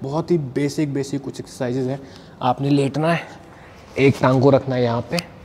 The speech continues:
और इसको ऊपर खींचना है। तो ये मसल आपकी ना यहाँ से, ये बहुत ज़्यादा खींचेगी आपकी। ये किया आपने, ये पूरी खींच जाएगी। इसको chest के पास जितना ला सकते हैं, Hold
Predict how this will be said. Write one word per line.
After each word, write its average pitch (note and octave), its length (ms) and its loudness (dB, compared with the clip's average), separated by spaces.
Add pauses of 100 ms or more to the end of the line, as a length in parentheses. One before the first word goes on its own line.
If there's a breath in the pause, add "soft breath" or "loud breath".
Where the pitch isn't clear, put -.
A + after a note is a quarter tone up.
(680)
और C#3+ 180 2
इसको D3 340 -4 (1600 loud breath)
ऊपर C3+ 260 -6
खींचना - 360 -8
है। - 80 -18 (240)
तो B2+ 60 -6
ये B2 280 -2
मसल D3+ 280 -2
आपकी C3 220 -6
ना E3+ 60 -4
यहाँ C3+ 220 -4
से, - 160 -14 (600 loud breath)
ये D3+ 360 2 (140)
बहुत C3 540 -4
ज़्यादा B2+ 280 -4
खींचेगी A2 400 -4
आपकी। - 420 -16
ये F#4 180 -10
किया B2 240 -12
आपने, - 280 -16 (3500 loud breath)
ये D3 80 -2
पूरी C#3 260 0
खींच C#3 160 0
जाएगी। A2 220 -6
इसको C#3 200 -8
chest D#3 360 -4
के D#3 80 -2
पास C#3 240 -6
जितना C#3 220 -4
ला D3 100 -4
सकते D3 320 -10
हैं, E3+ 80 -10
Hold F3+ 480 0